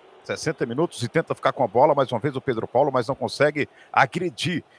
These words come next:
essa marcação do Ulisses e principalmente o goleiro, que não trabalhou até agora, nós não falamos no nome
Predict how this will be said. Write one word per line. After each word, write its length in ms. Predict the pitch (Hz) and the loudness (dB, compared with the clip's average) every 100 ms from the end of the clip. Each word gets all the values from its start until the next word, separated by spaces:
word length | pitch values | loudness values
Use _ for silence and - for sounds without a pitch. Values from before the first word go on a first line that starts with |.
| - | 0
essa 260 | 120 135 147 | 0 2 2
marcação 880 | 147 147 131 - 143 139 113 85 - | 2 2 -2 2 0 2 -2 -6 -2
do 80 | 135 | 0
Ulisses 560 | 151 165 190 214 - - | 0 0 -2 -4 -6 -6
e 80 | |
principalmente 480 | 196 220 - 175 190 | -6 -4 -2 -2 0
o 40 | 214 | 6
goleiro, 320 | 220 170 147 | 8 8 2
que 120 | - | -2
não 140 | 120 | -4
trabalhou 400 | - 190 190 147 | 2 4 6 6
até 160 | 156 160 | 6 6
agora, 300 | 139 131 147 | 4 6 6
nós 240 | 156 151 | 4 2
não 100 | 180 | 2
falamos 400 | 196 170 165 170 | 2 4 4 -2
no 100 | - | -4
nome 280 | 151 151 151 | 0 0 0